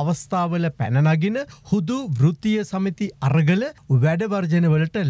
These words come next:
ලඝු කරමින්ද කියලා මුලින්ම අපි කල්පනා කරලා බලන්න ඕනේ. ඇත්තටම අපේ රටේ වෘත්තීය සමිති අරගල ව්‍යාපාරයට හරි නම්බුකාර ඉතිහාසයක් තිබුණා. හොඳේ, ලෝක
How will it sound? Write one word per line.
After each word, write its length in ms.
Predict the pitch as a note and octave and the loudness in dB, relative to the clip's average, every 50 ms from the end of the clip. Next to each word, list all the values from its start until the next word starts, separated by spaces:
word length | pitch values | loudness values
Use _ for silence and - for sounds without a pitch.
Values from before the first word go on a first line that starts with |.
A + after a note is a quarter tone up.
| B2+ B2 | 0 2
ලඝු 240 | B2+ C#3 D3+ F3 G#3+ | 2 2 2 0 -2
කරමින්ද 480 | - - F#3 F3 F3 F3+ E3+ E3+ E3 E3 D3+ - | -2 -2 -2 0 0 2 4 4 4 4 2 2
කියලා 240 | E3 F3+ A3 B3+ - - _ - | 0 0 -2 -2 -8 -6 _ 0
මුලින්ම 280 | D#3+ F3+ F3+ F3+ F3 F3 | 2 2 2 2 0 0
අපි 220 | E3 D#3 C#3 F3+ D3 - | 0 -2 -2 -4 -4 -2
කල්පනා 380 | D3+ C#3 - - C#3 C3+ C3 B2+ | -2 -2 -2 0 0 0 0 0
කරලා 220 | - C3 A#2+ C3 A#2+ | 0 0 0 0 0
බලන්න 280 | B2 A#2+ A#2+ A#2+ B2 - - | 0 0 0 0 0 0 0
ඕනේ. 300 | F#3+ D#3+ B2 G#2+ G#2 - - - - | 0 0 0 -2 -4 -6 -10 -10 -6
ඇත්තටම 460 | - F#3 - - A#3+ G#3+ A#3+ A#3+ A#3 A#3+ - - C#3+ | -6 -4 -4 -4 -6 -8 -6 -6 -8 -8 -8 -6 -6
අපේ 180 | D3 C#3 F#3+ F#3+ F#3 F#3 | -4 -2 -2 0 0 0
රටේ 400 | F#3 E3 - G#3 A#3 B3+ A#3 E3+ B2 | -2 -2 -2 -4 -6 -4 -4 -2 0
වෘත්තීය 340 | C3 D3+ C#3+ - F#3+ F3+ E3+ | 0 0 0 0 0 0 0
සමිති 420 | - E3 D#3+ E3+ E3+ C#3+ - D#3+ | 0 0 0 0 -2 -2 -2 -4
අරගල 380 | C3 A2 A2+ D3 C#3+ D3 D3+ D3 C3+ A2+ | -2 0 0 2 2 2 2 0 0 0
ව්‍යාපාරයට 840 | A#2+ A#2+ B2 B2+ C3 - - C#3 C#3 C#3 C#3 D3 D#3+ E3+ F3 - - C4 C#4+ C#4+ C#4+ - - - | 0 0 0 -2 -2 -2 -2 0 2 2 2 2 0 0 -2 -2 -4 -6 -6 -6 -8 -10 -8 -4
හරි 200 | F#3+ G#3+ A3+ B3 G#3+ | -4 -4 -2 -2 -2
නම්බුකාර 720 | D#3+ C3 C3+ C#3+ F3+ G3+ F#3 - F3 - F3+ E3+ F3 G3 A#3+ | 0 2 2 2 2 2 0 -2 -2 -2 -2 -2 -2 -2 -6
ඉතිහාසයක් 640 | G#3 - - D3+ C3 C3+ C3+ C3 - C#3+ B2+ A#2+ _ - | -6 -2 2 2 2 2 2 0 -2 -4 -4 -4 _ -6
තිබුණා. 340 | - G#2+ F#2 G#2 - - - - | -6 -6 -6 -8 -12 -14 -10 -6
හොඳේ, 320 | G3 A3 A3 A#3+ A#3 A#3 A#3 - - - | -4 -4 -2 -2 -4 -4 -6 -12 -6 -2
ලෝක 300 | - D#3+ F#3 G3+ - - | 0 0 0 0 -2 -2